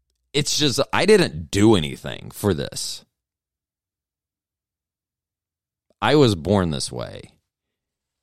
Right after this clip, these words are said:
Oh, and I ha-, had the applause. Oh, it got loud in here. That was like a standing ovation applause. I didn't do anything for this. I really haven't cultivated this. Many of the things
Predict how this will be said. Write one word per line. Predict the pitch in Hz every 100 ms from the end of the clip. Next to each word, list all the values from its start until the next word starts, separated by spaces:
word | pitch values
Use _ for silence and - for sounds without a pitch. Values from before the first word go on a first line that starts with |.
| _ - - _ _ _ _ _ _ -
Oh, | 147 107 71 65
and | 110
I | 120
ha-, | 131 -
had | 139
the | 139
applause. | 95 - - 127 127 139 147 - - - -
Oh, | 113 92 67 57 -
it | 131 127
got | 92 65
loud | 87 101 131 147 131
in | 95
here. | 110
That | 117 165
was | 123
like | 104 90
a | 87
standing | - - 110 127 127 127 80
ovation | 78 69 69 95 339 - 69 62
applause. | - 57 50 50 - - _ _ _ _ _ _ _ _
I | 180
didn't | 165 71
do | 85 90
anything | 76 60 52 52
for | 50
this. | 50 - - -
I | 170
really | 165 123 107 117 131 127 107
haven't | 101 87 -
cultivated | 95 90 73 71 67 62
this. | 60 - 98
Many | 107 143 185 185
of | 139
the | 117 101 101
things | - 117 113 110 101